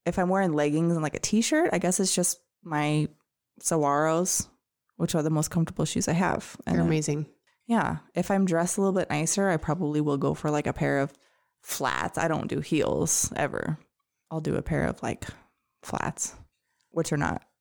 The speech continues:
Speaker 1: great on my feet. But what do you do? You, you always wear, I've never seen you wear cute, like, cute shoes.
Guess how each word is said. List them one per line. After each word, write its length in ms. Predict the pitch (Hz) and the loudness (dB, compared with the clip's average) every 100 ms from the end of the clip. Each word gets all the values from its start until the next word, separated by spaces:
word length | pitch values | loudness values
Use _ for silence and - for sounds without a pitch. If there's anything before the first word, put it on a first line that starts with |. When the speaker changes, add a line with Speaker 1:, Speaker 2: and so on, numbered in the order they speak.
| _ | _
Speaker 1:
great 240 | - 147 - | -2 0 0
on 120 | 80 | 0
my 120 | - | -2
feet. 340 | - 57 - - | -4 -4 -4 -6
But 220 | 151 135 - _ _ _ _ _ | -6 -6 -8 _ _ _ _ _
what 80 | - | -2
do 60 | 208 | 0
you 60 | 208 | 0
do? 140 | 160 - - _ _ _ _ 151 | -2 -6 -20 _ _ _ _ -2
You, 200 | 190 175 _ _ _ _ _ _ | 0 0 _ _ _ _ _ _
you 160 | 180 165 | -2 0
always 260 | 156 160 | 2 0
wear, 120 | - - | 0 0
I've 120 | 175 | 2
never 180 | 156 160 | 2 0
seen 220 | - 151 | 0 0
you 80 | 147 | 2
wear 300 | 147 160 - _ _ _ _ | 2 0 -4 _ _ _ _
cute, 240 | - 185 - | -4 -2 0
like, 180 | 151 - | -2 -2
cute 320 | - 175 - | 0 0 0
shoes. 480 | - - 170 - | -2 0 -2 -2